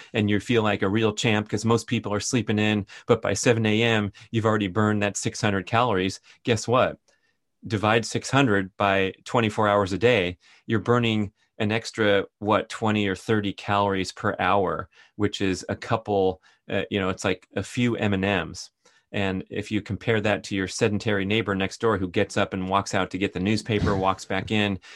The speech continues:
maybe takes their dog for a stroll at night, um, they're catching up to you because everything they do requires more caloric expenditure. So if you climb one flight of stairs as a fit person,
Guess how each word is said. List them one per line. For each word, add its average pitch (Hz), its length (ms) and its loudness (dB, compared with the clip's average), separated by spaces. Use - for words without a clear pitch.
maybe 113 320 4
takes 107 240 0
their 104 160 0
dog 98 340 2
for 101 140 -4
a 95 60 0
stroll 95 420 0
at - 80 -6
night, 98 400 0
um, 92 380 -2
they're 113 160 4
catching 110 440 -2
up 127 140 2
to 101 100 -4
you 87 180 0
because 95 280 -2
everything 101 460 0
they 117 180 2
do 92 200 -2
requires 98 460 -2
more 101 240 2
caloric 98 440 0
expenditure. 92 760 -2
So - 120 -2
if 107 140 -2
you 143 100 10
climb 104 300 2
one 104 180 2
flight 95 300 -2
of 85 80 -8
stairs 123 400 2
as 92 140 0
a 101 40 -4
fit - 240 0
person, 104 480 0